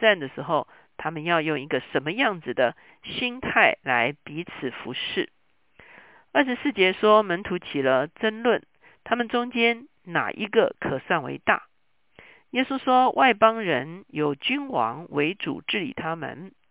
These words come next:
那掌权管他们的称为恩主。但你们不可这样，你们里头为大的，倒要像年幼的，为首领的，倒要像服侍人的。是谁为大？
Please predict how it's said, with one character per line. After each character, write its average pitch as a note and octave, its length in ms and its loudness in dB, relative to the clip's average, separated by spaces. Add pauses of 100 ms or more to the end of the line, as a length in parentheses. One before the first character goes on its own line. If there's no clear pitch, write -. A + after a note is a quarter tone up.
(460)
那 G#3+ 260 8
掌 E3 300 2
权 E3+ 320 -2
管 D3+ 280 6
他 F3+ 160 0
们 G#3+ 140 -6
的 D3 320 2
称 G3+ 460 -2 (160)
为 C#3+ 340 0
恩 A#3 220 2
主。 - 240 -8 (800)
但 A#3 320 6
你 F3 120 -6
们 E3 200 -4
不 - 140 -10
可 - 240 -8
这 F#3 160 4
样， D#3+ 260 2 (520)
你 G#3 100 -8
们 A#3+ 160 4
里 F#3 160 -2
头 F3 300 2
为 E3 260 2
大 F3+ 260 0
的， - 160 -6 (320)
倒 A3 140 10
要 G3+ 160 10
像 F#3 340 4
年 D3 240 -8
幼 F#3 220 -2
的， - 160 -14 (400)
为 G#3 240 6
首 G3 240 4
领 F3 200 -6
的， G#2+ 360 -4
倒 G3+ 140 8
要 F3 100 6
像 F#3 260 0
服 - 300 -10
侍 - 220 -8
人 B2+ 280 -8
的。 C#3 160 -4 (640)
是 - 180 -2
谁 F3+ 300 2
为 E3+ 240 2
大？ G3 300 2